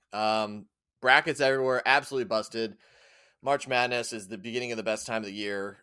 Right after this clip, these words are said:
uh, for sports just 'cause there's so much going on. I think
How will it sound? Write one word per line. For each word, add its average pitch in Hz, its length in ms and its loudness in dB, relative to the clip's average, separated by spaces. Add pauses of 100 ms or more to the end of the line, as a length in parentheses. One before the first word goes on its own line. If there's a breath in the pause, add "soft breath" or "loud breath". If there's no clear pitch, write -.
(100)
uh, 95 460 -2
for 101 200 -14
sports 101 460 -8
just - 260 -12
'cause 98 120 -12
there's 98 240 -10
so 110 220 -2
much 101 240 -8
going 98 220 -6
on. 90 400 -12 (100)
I 98 100 -16
think 107 340 -10